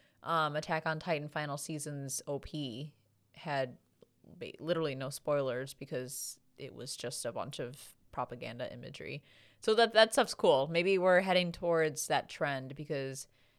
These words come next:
anime previews and anime O Ps and E Ds are very spoilery. Case in point, this one for the final episode of part two.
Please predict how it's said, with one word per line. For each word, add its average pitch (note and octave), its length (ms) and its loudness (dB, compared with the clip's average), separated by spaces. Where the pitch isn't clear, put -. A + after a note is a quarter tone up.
anime E3 400 -2
previews E3 640 -4
and D3+ 120 -8
anime C3+ 680 -4
O C#3 140 -4
Ps D3 200 -10
and B2+ 120 -10
E C3 100 -10
Ds C3+ 420 -10
are C#3 200 -2
very B2+ 640 -8
spoilery. E2 760 -12
Case - 220 -10
in C#3+ 100 -10
point, F3+ 380 -8
this D#3+ 220 -10
one D#3 200 -8
for E3+ 120 -10
the D#3+ 80 -2
final C#3 280 -4
episode - 340 -8
of - 80 -20
part - 180 -12
two. - 200 -14